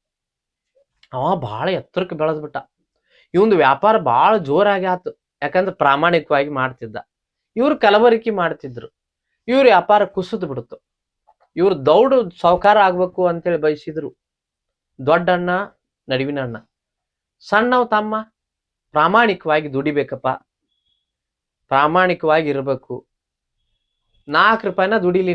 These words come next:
ನಾನು, ಅದು ಪ್ರಾಮಾಣಿಕವಾಗಿ ಬಂದಿರ್ಬೇಕು, ಮೋಸದಿಂದ ಬಂದಿರಬಾರ್ದು ಅನ್ನೋ, ಆ, ವಿಚಾರದಿಂದ ಅವ ಬಡವರಿಗೆ ಬಗ್ಗರಿಗೆ ಸಹಾಯ ಮಾಡ್ಕೋತ ಪ್ರಾಮಾಣಿಕವಾಗಿ ದುಡ್ಕೋತ ನಡೆದಿತ್ತು ಹೆಂಗೋ. ಒಂದ್ ದಿವ್ಸ ರಾತ್ರಿ ಏನ್ ಮಾಡ್ತಾರೆ, ಎಲ್ಲಾರು ಪ್ಲಾನಿಂಗ್ ಮಾಡ್ಕೊಂಡು,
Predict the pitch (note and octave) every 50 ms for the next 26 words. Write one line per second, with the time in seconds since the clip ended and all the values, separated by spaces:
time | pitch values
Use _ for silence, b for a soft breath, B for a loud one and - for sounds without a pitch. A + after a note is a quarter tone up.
0 | E3 D#3+ D#3 D3 C#3+ D3+ - _ _ - C#3 D3+ G3+ A3+ - D#3 C3+ C3+ C#3+ D#3+
1 | E3 E3+ E3 E3 - D3 D3 D3 C3+ B2+ C3 C3 B2+ C3 B2+ A#2+ B2 A#2+ A#2+ -
2 | C3 B2+ A#2+ B2 C#3+ E3 F#3 F3+ - - D#3+ D3+ C#3+ C#3+ C#3 A#2+ B2 B2+ C3+ D3+
3 | F3 F3+ D#3+ D#3+ D#3 D3 C#3 C#3 C#3 C3 B2+ B2 B2 B2+ A#2+ - _ _ _ _
4 | _ _ A#2 A#2 A#2 A#2 G2+ - D3 C3+ C3 - - E3 E3 F#3 G3+ F#3 D#3+ D#3
5 | D3+ D#3+ D#3 B2 A2+ C3+ E3+ - _ _ _ _ _ _ _ _ - E3+ F3 F#3+
6 | F#3+ F3+ D#3+ D3 - - _ _ _ _ _ _ _ - C#3 B2+ B2+ C#3+ D3+ F3
7 | F#3+ F#3+ F3 E3 C#3+ D3 D3 C3+ C3 C3+ C3+ C3 D3+ D3+ C#3+ C3 C3 B2+ B2 B2+
8 | - - A2+ - - C3+ C#3+ D3+ C#3+ C#3+ C3+ B2+ B2+ - - D#3 D#3 _ - C3+
9 | B2 B2 - - A#2+ A#2 A#2+ C3 C3 C3 B2 - B2+ B2 A#2 A#2 A#2+ A#2+ A#2+ B2+
10 | - G3 G#3+ - F3 D#3 D3+ D3+ D#3+ E3 F#3+ A#3+ B3+ A#3+ _ - G3+ F#3 D#3+ D3+
11 | D3+ D#3 D#3 - _ _ _ _ _ _ _ _ _ _ _ _ _ _ _ _
12 | _ _ _ _ - D#3+ F3 G#3 B3 C4 C4 G3 F#3+ F#3+ A3 A3+ A3+ A3+ - -
13 | G3 F3 C#3+ C3 C#3 D#3+ F3 - - G#3+ A3 F#3 E3+ F3 F#3+ F#3+ F#3 F3 E3 D#3+
14 | - - - C#3+ C#3 C3+ B2+ C3 D3 F3 G3 G#3+ A#3 B3 A#3+ - E3+ D#3 D3+ D#3
15 | E3 E3 D3+ C#3+ C3 B2+ B2+ - - C3+ C3 B2+ A2 G#2 G#2 A2 B2+ _